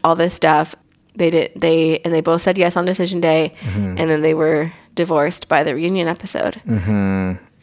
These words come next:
Speaker 2: Yeah, that was a shock. It was, uh, out of left e-, field for, for the guy.
Speaker 1: Yeah. Oh, he was very shocked too.
Speaker 2: <laughs>
Speaker 1: Like,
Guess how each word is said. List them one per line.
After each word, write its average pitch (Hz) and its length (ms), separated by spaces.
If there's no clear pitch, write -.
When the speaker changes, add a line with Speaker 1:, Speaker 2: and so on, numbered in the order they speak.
Speaker 2:
Yeah, 92 200
that 85 120
was 90 120
a 87 60
shock. 80 380
It 85 60
was, 87 240
uh, 85 320
out 95 120
of 98 80
left 95 240
e-, 110 220
field 117 440
for, 85 300
for 98 100
the 92 100
guy. 85 340
Speaker 1:
Yeah. 175 400
Oh, 202 100
he 226 160
was 196 240
very 160 260
shocked 143 360
too. 156 180
Speaker 2:
<laughs> 156 100
Speaker 1:
Like, 151 160